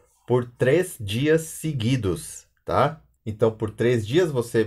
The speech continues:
pega o papelzinho, né? Se você quiser utilizar o mesmo papel, você pode utilizar o mesmo papel. Você vai ficar o dia inteiro aí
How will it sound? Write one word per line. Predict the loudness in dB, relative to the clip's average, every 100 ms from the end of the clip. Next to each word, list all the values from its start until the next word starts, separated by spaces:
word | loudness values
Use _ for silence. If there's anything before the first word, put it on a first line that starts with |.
| -2 2
pega | 2 2
o |
papelzinho, | -2 -2 0 0 0 -2 0 0 -2
né? | 2 2
Se | 2 -2
você | 0 0
quiser | -2 -4 0 0
utilizar | 0 -4 -4 0 0
o | 0
mesmo | -2 -2 -4
papel, | -2 0 0 4 4 4 -6 -20 _ _
você | -4 -4 -2 -4
pode | 0 4 4 4
utilizar | -2 -6 -8 -2 0 0
o | -2
mesmo | -4 -4 -2
papel. | -2 2 2 2
Você | 2
vai | -2 0
ficar | 2 2
o |
dia | 2 -4
inteiro | -6 -2 0 4 6
aí | 4 0